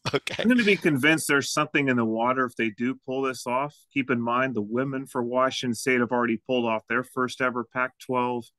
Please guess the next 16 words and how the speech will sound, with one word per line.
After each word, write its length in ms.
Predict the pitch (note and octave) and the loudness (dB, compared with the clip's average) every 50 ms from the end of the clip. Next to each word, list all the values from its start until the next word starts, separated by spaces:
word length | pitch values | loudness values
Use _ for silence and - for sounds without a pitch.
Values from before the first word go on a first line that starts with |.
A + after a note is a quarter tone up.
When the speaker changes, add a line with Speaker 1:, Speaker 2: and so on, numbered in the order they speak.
| _ _ _ _ _ _ - | _ _ _ _ _ _ -4
Speaker 2:
conference 440 | C3 B2 A#2+ - - B2+ A#2 - - | -2 -2 0 0 -2 -2 -2 -2 -4
title, 380 | - B2 A#2 A#2 A2+ B2 A#2 | -2 0 0 2 2 0 0
knocking 500 | A2+ A#2 A2+ A#2 A2+ - - A#2 A2 A2+ | 2 2 2 2 2 0 -2 -2 0 2
out, 260 | A#2 A#2 A#2+ A#2+ A2 | 2 2 2 2 2
uh, 280 | A#2 A2+ A2 A2 A2 G#2+ - _ _ _ _ _ _ _ _ _ _ | 0 0 0 0 -2 -4 -6 _ _ _ _ _ _ _ _ _ _
Stanford 560 | - - - A#2+ A2+ A2+ A#2 - B2+ A#2+ A2+ | -14 -8 -6 -4 -4 -4 -4 0 0 0 2
and 100 | A#2 A2 | 2 0
I 40 | A2 G#2 | -2 0
believe 360 | G#2 A#2 A#2 A#2+ A#2 G#2+ A2 | 2 2 2 2 2 0 -2
U 140 | A#2 A#2 A2+ | -2 -4 -4
C 220 | - - - A#2 | -2 -2 0 2
L 180 | A2+ A2+ A2+ A#2 | 2 2 0 -2
A 60 | A2+ | -2
in 140 | A2+ A2 A2 | -4 -4 -8
the 80 | G#2+ | -10
process. 840 | - _ - A#2 A#2 A2+ - - - A#2+ A#2 A#2 - - - - - | -8 _ 0 2 2 2 0 -2 -2 -2 -2 -2 -4 -8 -8 -10 -14